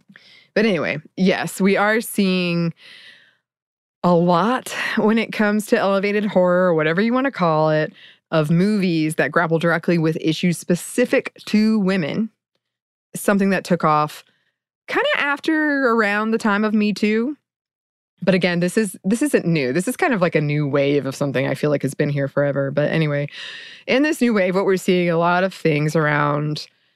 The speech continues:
in these movies and women is trauma. So much trauma. <laughs> Um,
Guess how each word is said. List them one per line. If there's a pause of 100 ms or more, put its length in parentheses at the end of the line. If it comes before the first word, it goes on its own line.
(260)
in
these
movies
and
women
is
trauma. (600)
So
much
trauma.
<laughs> (920)
Um,